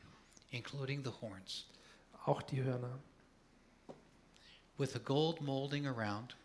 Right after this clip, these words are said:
Speaker 2: mit einer goldenen Leiste ringsum,
Speaker 1: two golden rings under the molding,
Speaker 2: zwei goldene Ringe unter der Leiste,
Speaker 1: on two sides to carry it,
Speaker 2: an beiden Seiten, um ihn zu tragen.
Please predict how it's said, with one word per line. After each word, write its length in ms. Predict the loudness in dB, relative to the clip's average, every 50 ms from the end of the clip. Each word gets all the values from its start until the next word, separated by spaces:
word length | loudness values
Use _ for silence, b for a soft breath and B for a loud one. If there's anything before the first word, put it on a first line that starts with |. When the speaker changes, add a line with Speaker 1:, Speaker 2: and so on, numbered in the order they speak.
| -20 -12
Speaker 2:
mit 120 | -6 0 2
einer 160 | 4 4 4
goldenen 380 | 6 8 8 8 10 8 6 6
Leiste 460 | 6 6 6 4 4 2 0 2 2
ringsum, 480 | 2 0 -2 -2 0 0 0 0 -2 B B B B B B B B B B -6
Speaker 1:
two 300 | 0 4 4 4 4 2
golden 540 | 4 4 4 6 6 4 2 2 0 -2 2
rings 560 | 6 6 6 6 6 2 -2 2 2 0 0 0 -2 -2
under 220 | -2 0 0 0
the 100 | 0 -2
molding, 420 | -2 -2 -4 -4 -4 -6 -6 -6 -8 -16 -20 -20 -20 -20 -20 -20 -10 -4
Speaker 2:
zwei 360 | -4 -2 2 4 4 4 4 2
goldene 440 | 4 6 6 8 8 8 6 6
Ringe 300 | 6 6 6 6 6 6 4 2
unter 220 | 2 4 4 2
der 140 | 2 2 2
Leiste, 460 | 2 2 -2 -2 -4 -2 -2 -2 -4 -4 -10 -20 -20 -20 -20 -20 -20 -20 -20 -20 -20 -20 B B B B B B B B B B B B B B -20 -20 -8 -4 -2
Speaker 1:
on 120 | -2 -2 -4
two 220 | -2 0 2 6
sides 480 | 8 8 8 6 4 2 2 0 0 -2
to 80 | -2
carry 380 | -4 -4 -4 -4 -4 -4 -6 -8
it, 120 | -10 -12 -14 -6 -4
Speaker 2:
an 120 | -4 -4 0
beiden 300 | 0 2 2 2 2 2
Seiten, 400 | 0 2 2 2 2 0 0 0
um 100 | 0 0
ihn 180 | 0 -4 -4 -4
zu 120 | -4 -6
tragen. 420 | -6 -4 -4 -2 -2 -2 -4 -6